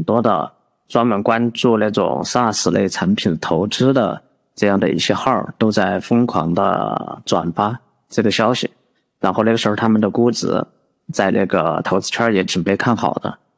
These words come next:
大家都在觉得挺有创新意识嘛，就觉得好像基于 document，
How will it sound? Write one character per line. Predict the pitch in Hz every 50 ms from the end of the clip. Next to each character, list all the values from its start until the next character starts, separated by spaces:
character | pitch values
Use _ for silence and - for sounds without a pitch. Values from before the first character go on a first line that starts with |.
| _ -
大 | 107 107
家 | 107 110
都 | 104 113 113
在 | 110 117 110
觉 | - 98 87
得 | 101 104
挺 | 101 - 98
有 | 104 113 107 107 113
创 | - - - 120 107 107
新 | - - 113 107 113
意 | 117 107
识 | 92 - - 87
嘛， | 82 90 - -
就 | - 101
觉 | - - 104 110
得 | 110 104
好 | 101 98
像 | 110 - 117 110 104 98
基 | - - 120 120 117 104
于 | 104 - 110
document， | - 127 135 151 - - 120 - -